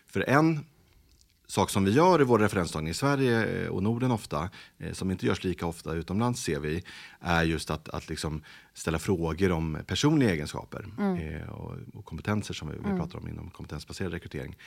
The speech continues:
Speaker 1: Eh, och det är ju egenskaper som, som vem som helst egentligen kan bedöma. Eh, det behöver inte vara en tidigare chef.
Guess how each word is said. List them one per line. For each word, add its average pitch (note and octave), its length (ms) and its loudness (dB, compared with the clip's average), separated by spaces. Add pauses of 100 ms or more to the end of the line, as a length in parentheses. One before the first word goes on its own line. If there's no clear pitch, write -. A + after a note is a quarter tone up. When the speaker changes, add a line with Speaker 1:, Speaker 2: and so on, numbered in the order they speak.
(340)
Speaker 1:
Eh, D#2 480 -2 (600)
och - 340 0 (520)
det A2+ 340 6
är A2+ 160 8
ju F#2 160 6
egenskaper F2 720 0
som, D#2 480 -4
som - 240 -6
vem D#2 120 -4
som G2 140 -4
helst D#3+ 260 2
egentligen - 260 -6
kan D2+ 120 -6
bedöma. A1 340 -6 (140)
Eh, E2+ 160 -12
det F2+ 80 -6
behöver A2+ 200 2
inte F2 140 -2
vara D2+ 120 -2
en D2+ 80 -10
tidigare C2 300 -10
chef. - 400 -2